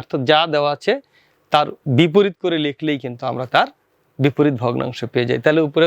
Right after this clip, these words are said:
কত লিখব? হ্যাঁ, উপরে লিখব তিন এবং নিচে লিখব কত? দুই।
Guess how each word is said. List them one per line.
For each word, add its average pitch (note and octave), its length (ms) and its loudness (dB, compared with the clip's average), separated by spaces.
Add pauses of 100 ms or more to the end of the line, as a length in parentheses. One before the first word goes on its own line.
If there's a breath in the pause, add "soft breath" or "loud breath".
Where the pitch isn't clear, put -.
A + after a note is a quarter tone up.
কত D#3+ 160 -2
লিখব? D#3+ 300 0 (920)
হ্যাঁ, D3 240 2 (180)
উপরে C3 300 0
লিখব B2+ 200 0 (580)
তিন F#3+ 180 4 (360)
এবং C#3+ 200 2 (140)
নিচে C#3 200 -2
লিখব B2 300 -4
কত? C3 260 -4 (580)
দুই। B2 260 -2